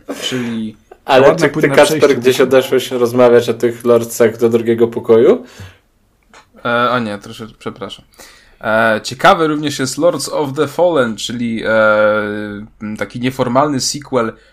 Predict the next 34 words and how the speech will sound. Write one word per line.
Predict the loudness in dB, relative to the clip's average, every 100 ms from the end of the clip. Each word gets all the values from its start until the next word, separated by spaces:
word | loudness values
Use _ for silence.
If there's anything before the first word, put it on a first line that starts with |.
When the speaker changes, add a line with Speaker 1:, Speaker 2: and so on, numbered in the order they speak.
| _
Speaker 1:
polskiego | -2 0 0 -2 -2 0 0
Souls-like'a, | 0 -2 -2 0 0 2 -2
który | -4 -8 -10
zadebiutował | -6 -6 -8 -6 -6
w |
dwa | -8
tysiące | -12 -10 -10 -10
czternastym | -10 -10 -8 -6 -4 -4 -6 -4
roku. | -2 -2 -2 -8 _ _ _ _ -8
E, | -4 -2
ja | 0
już | -2 -4
o | -8
tej | -6 -8
grze | -6 -8
co | -4 -4
nieco | -4 -6 -2 -2 -2
tam, | -2 -2 -2
coś | -2 -6 -2
tam | -4
wspominałem | -4 -8 -8 -4 -2 -2
na | -4
Trójkaście, | -8 -10 -8 -8 -8 -12 -12 -12 -16
e, | -10 -8 -10
ponieważ | -10 -12 -12 -10 -12 -12
miałem | -10 -10 -12
okazję | -14 -12 -12 -12 -10
zagrać | -10 -10 -12
w | -12
tę | -10
grę, | -6 -6 -6 _ _ _
e, | -6 -4 -4
przedpremierowo, | -6 -8 -8 -6 -6 -6 -4 -4 -2 -4 -6 -10 _ _ -12
e, | -6 -2 0 0 -2